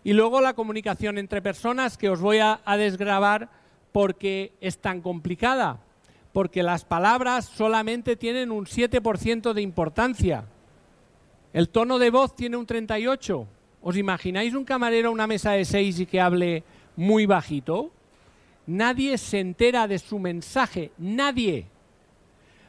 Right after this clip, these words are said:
¿Os imagináis camareros que no son capaces de acercarse a la mesa un poquito, bajando la cabeza para poder transmitir,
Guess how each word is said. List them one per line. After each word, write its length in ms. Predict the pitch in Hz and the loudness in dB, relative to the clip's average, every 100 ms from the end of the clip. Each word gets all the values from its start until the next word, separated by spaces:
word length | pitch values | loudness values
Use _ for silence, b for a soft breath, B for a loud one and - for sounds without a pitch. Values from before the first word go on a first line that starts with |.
| b - | b -4
¿Os 200 | 196 185 | 0 0
imagináis 580 | 208 190 - 175 202 214 | 0 -2 -2 -2 -2 0
camareros 560 | 277 269 262 247 233 | 0 0 0 0 -2
que 160 | - 208 | -2 0
no 160 | 202 214 | 0 0
son 220 | 240 226 | -2 0
capaces 760 | 220 175 214 165 196 180 - b b b b | 0 2 2 2 -2 -2 -10 b b b b
de 160 | 151 196 | -2 0
acercarse 800 | 180 190 160 - 175 185 - 220 | 2 0 -2 -2 -4 -4 0 2
a 60 | |
la 120 | 196 | 2
mesa 320 | 175 185 - 185 | 0 -4 -4 -4
un 140 | 170 | -4
poquito, 600 | 151 151 175 - 170 151 b b | -6 -6 -6 -2 -2 -2 b b
bajando 640 | 139 160 143 180 196 208 202 | -2 0 0 -2 -2 0 0
la 120 | 180 | 0
cabeza 500 | 170 165 175 - 165 | -2 -2 -2 -2 -4
para 240 | 165 151 | -2 -4
poder 320 | - 151 180 | -2 0 0
transmitir, 800 | 190 220 202 170 165 175 185 175 | 0 -2 -2 -2 -6 -4 -2 -2